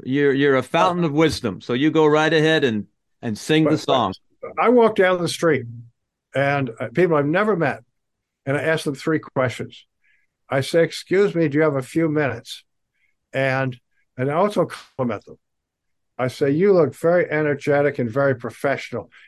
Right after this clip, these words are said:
Speaker 2: You look like you have a big heart. You look like you're an extraordinary mother. You look like you're an extraordinary father. You look like you're an amazing family person." To, just to start off, because they've never, never met me, and, and,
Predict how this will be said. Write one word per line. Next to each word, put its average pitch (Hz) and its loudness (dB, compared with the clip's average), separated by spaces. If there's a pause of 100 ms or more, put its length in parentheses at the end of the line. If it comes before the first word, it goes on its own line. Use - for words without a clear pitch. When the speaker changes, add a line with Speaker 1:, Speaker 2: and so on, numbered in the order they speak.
(120)
Speaker 2:
You 147 -2
look 175 2
like 143 0
you 135 0
have 123 0
a 127 -2
big 135 -2
heart. 120 -2
You 160 2
look 170 2
like 139 2
you're 131 0 (200)
an 123 -6
extraordinary 135 0
mother. 117 0
You 143 0
look 165 0
like 139 0
you're 135 -2
an 123 -2
extraordinary 123 -2
father. 117 -2 (320)
You 156 2
look 175 2
like 135 2
you're 127 2
an 117 0
amazing 131 0
family 127 0
person." 104 -8 (640)
To, 123 -10
just 196 -4
to 156 0
start 156 0
off, 151 2 (880)
because 131 -2
they've 127 -4
never, 143 2
never 127 0
met 170 -2
me, 117 -2 (200)
and, 127 -6
and, 127 -4